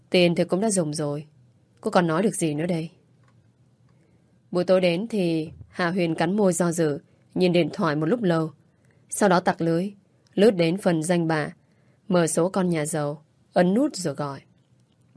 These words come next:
Người bên kia giống như đang giữ khư khư điện thoại. Chuông chưa kịp reo thì điện thoại đã được kết nối. Là tôi, Hạ Huyền đây. Có việc gì không?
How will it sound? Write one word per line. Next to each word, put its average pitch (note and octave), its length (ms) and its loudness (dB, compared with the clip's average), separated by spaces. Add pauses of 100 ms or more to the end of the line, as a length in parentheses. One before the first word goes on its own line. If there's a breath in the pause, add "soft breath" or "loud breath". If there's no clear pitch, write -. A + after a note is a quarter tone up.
(1600 soft breath)
Người G3 140 6
bên G3+ 180 6
kia G3+ 160 6
giống F#3 180 2
như G3+ 180 4
đang F3 180 4
giữ F#3+ 160 2
khư G3 220 2
khư F3+ 220 0
điện D#3+ 200 0
thoại. D#3+ 340 -4 (560)
Chuông G3 260 4
chưa A3+ 120 2
kịp F#3 200 0
reo F3 280 2
thì F3 120 0
điện D#3 200 0
thoại D#3+ 240 0
đã E3+ 80 0
được F3 160 -2
kết G3+ 180 -2
nối. E3+ 300 -4 (1600 soft breath)
Là F3 120 0
tôi, F#3 240 6
Hạ F#3 180 0
Huyền E3 260 0
đây. E3+ 260 -4 (1080)
Có F#3+ 100 2
việc F#3+ 140 4
gì E3 180 0
không? E3+ 360 -4